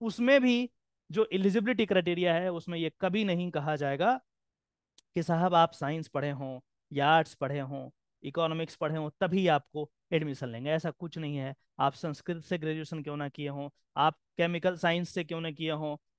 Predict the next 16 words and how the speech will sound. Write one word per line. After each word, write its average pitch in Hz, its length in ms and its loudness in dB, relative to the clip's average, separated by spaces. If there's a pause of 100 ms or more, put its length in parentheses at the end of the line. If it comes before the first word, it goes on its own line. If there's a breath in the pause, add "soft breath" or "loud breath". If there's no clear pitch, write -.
(140)
आप 165 280 6 (320)
कुछ 214 140 -6
और 202 220 6
मेटलर्जी 196 560 2
पढ़ 180 220 2
लिए 185 160 2
हों, 180 220 -2
उससे 175 180 -10
कोई 233 240 2
फर्क 185 180 -2
नहीं 165 140 -6
पड़ता 143 280 -4
है। 151 160 -4 (340)
ग्रेजुएट 214 500 4
यदि 190 200 4
हैं 165 240 0